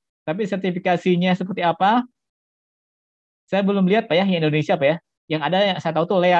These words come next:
ini nih. Dan ini memang agak lumayan, eh, apa ya, berarti kalau mau Pak Lothar bisa mempelajari ini, lea. Nanti saya coba cari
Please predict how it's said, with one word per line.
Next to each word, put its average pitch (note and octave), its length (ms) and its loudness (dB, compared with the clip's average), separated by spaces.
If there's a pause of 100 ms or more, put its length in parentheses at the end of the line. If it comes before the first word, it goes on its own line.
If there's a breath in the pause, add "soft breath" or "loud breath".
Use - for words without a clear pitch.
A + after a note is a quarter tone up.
ini F3+ 160 0
nih. C#3+ 120 -10 (600)
Dan C3 80 -10
ini E3 240 -12
memang D#3+ 240 -12
agak C3 240 -4
lumayan, C3+ 400 -8
eh, B2 480 -6
apa - 400 -16
ya, C#3+ 160 -6
berarti F#3+ 400 -4 (320)
kalau D3+ 160 -4
mau G3+ 160 -6
Pak D3 80 -2
Lothar E3+ 240 -2
bisa D#3+ 80 -4
mempelajari D3 480 -2
ini, D3 160 -6
lea. C3 320 -2 (880)
Nanti D#3+ 160 -10
saya D#3+ 160 -6
coba D3+ 160 -4
cari E3 160 -2